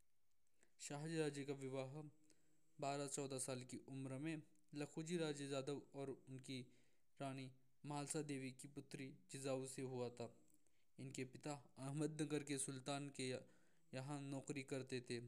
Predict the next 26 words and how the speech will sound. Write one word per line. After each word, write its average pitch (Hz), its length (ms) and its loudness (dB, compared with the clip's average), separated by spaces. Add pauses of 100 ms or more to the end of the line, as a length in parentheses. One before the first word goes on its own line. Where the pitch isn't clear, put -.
(680)
बाद 123 300 4
में 127 160 -2 (400)
शाहजी 143 340 2
राजे 135 260 4
बड़े 135 240 4
होकर 135 480 2
निजाम 139 360 0
शाह 135 360 2
में 127 420 -2
ही 147 100 0
नौकरी 151 380 0
करने 131 300 0
लगे। 120 300 2 (880)
इनका 143 260 -2
बुद्धि, 135 400 0
चातुर्य 147 480 2 (180)
और 135 180 -2
साहस 139 400 2
का 151 160 0
मैं 139 260 -2 (500)
आपको 135 260 -2
एक 135 140 -2
किस्सा 147 300 2
सुनाना 131 400 -2
चाहता 123 380 0
हूँ। 123 240 -2